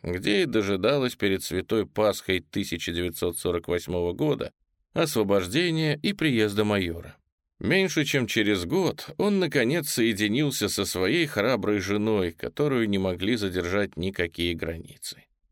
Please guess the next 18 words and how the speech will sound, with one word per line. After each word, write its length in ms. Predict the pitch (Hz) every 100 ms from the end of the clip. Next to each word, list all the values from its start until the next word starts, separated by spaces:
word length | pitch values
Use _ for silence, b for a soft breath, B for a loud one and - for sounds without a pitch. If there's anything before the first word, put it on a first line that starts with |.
| _ -
Но 200 | 113 127
для 140 | 143
меня 260 | 165 180 180
лично 580 | 202 196 - 65 - -
лагерь 480 | 90 143 185 139 127
Вольфсберг 800 | 131 185 156 107 113 110 - -
до 180 | 107
самого 440 | 107 - 190 156 117
конца 440 | 107 101 98 120
его 200 | 107 101
существования 1040 | 101 92 - 85 - 87 139 160 92 71 - _ _ _ -
не 140 | 175
переставал 720 | 175 175 156 135 131 151 156
быть 240 | 120 101 -
центром 480 | - 131 113 95 92
мыслей 500 | 92 131 - 101 107
и 160 | 113
стремлений. 840 | - - 98 92 82 - - -